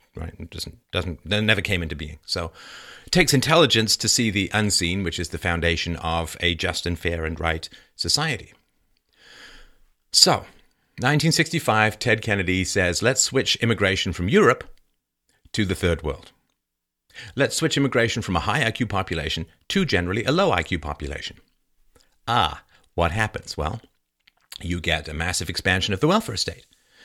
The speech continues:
Because smart people are very rarely going to use the welfare state, because if you're smart,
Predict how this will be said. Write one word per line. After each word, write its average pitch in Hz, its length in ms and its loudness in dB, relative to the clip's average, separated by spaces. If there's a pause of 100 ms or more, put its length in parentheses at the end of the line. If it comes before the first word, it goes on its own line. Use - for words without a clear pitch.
(100)
Because 147 220 4
smart 185 280 0
people 120 320 2
are 104 80 0
very 127 240 6
rarely 98 280 2
going 92 180 2
to 90 80 -2
use 127 200 2
the 90 80 -6
welfare 82 300 -2
state, 113 320 -2 (200)
because 113 280 2
if 104 120 -4
you're 104 100 4
smart, 185 400 2